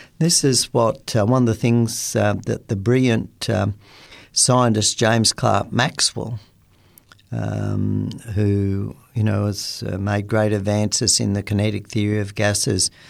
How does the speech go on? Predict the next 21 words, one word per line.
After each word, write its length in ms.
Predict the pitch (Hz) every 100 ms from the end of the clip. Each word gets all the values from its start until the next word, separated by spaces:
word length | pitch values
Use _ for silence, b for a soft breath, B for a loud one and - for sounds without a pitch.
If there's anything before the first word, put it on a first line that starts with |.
| B B B -
you 100 | 104
know, 520 | 98 98 101 104 107
uh, 180 | 120 107
verified 720 | 98 110 107 - 110 101 104 104
that 260 | 98 -
light 440 | 110 107 101 98 - -
was 240 | - 98 -
an, 180 | 101 101 - -
com-, 320 | 110 95 -
uh, 180 | - 107 101
composed 560 | 113 95 113 107 104
of 60 | 95
electromag-, 800 | 104 104 - 104 98 98 101 - 127
and, 360 | 104 98 98
uh, 180 | 101 98
magnetic 580 | 95 98 98 107 104 110
fields 600 | - 107 104 110 110 -
and, 180 | 110 104 B B B B B -
and 200 | 104 95
so 300 | - 117 127
forth. 380 | - 101 117